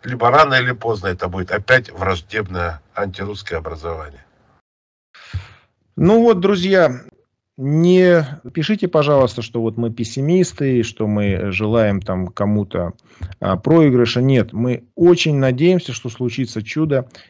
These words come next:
Speaker 2: и все закончится хорошо для всех. Для всех, и для русского народа, и для украинского народа. Что операция и, э, те жертвы, которые сейчас приносятся,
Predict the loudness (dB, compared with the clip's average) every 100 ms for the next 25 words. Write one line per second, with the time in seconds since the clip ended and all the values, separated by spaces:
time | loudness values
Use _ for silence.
0 | _ -2 2 2 -2 -4 -2 0 -2 -2
1 | -4 -6 -4 -6 -4 -2 -2 0 0 0
2 | 2 0 0 -4 -6 -6 -10 _ _ _
3 | _ _ _ _ 0 0 2 -2 0 -2
4 | 2 2 4 0 0 0 2 2 2 2
5 | 0 -2 -4 -6 -4 -2 -2 -4 -4 -2
6 | 0 0 0 -2 -6 -16 -20 -16 -12 0
7 | 2 4 2 4 6 8 6 2 -2 0
8 | -2 -2 -2 -2 -4 -8 -16 -4 -2 2
9 | 2 2 -4 -4 -4 -4 -4 -6 -8 -6
10 | -8 -8 -20 _ _ _ 0 2 0 -4
11 | -12 -16 -18